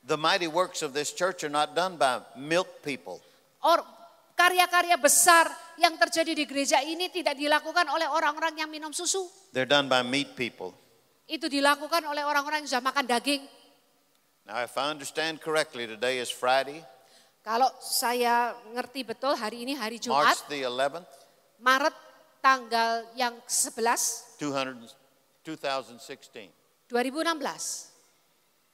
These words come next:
Speaker 1: This night.
Speaker 2: Malam ini.
Speaker 1: I want you to decree something.
Speaker 2: Saya minta saudara mendeklarasikan sesuatu.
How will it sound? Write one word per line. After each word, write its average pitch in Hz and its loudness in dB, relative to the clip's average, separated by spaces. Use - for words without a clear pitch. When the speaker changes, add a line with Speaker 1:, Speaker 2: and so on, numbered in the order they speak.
Speaker 1:
This 156 -2
night. 165 -6
Speaker 2:
Malam 415 4
ini. 202 -4
Speaker 1:
I 123 -2
want 127 -6
you 127 -10
to 107 -16
decree 117 -12
something. - -16
Speaker 2:
Saya 294 -2
minta 294 -8
saudara 247 -6
mendeklarasikan 262 0
sesuatu. 202 -8